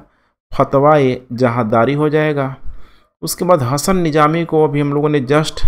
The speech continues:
देखा हुआ था, हसन निजामी को हो जाएगा ताजुल मासिर।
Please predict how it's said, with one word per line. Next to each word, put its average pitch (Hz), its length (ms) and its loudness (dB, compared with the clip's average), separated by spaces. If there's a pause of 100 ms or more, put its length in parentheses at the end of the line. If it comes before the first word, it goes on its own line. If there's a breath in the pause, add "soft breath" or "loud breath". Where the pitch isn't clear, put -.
(120)
देखा 131 320 0
हुआ 147 260 2
था, 156 180 -6
हसन 135 320 -4
निजामी 143 380 -2
को 139 100 -4
हो 127 100 0
जाएगा 135 320 0 (500 loud breath)
ताजुल 131 400 0
मासिर। 143 500 -2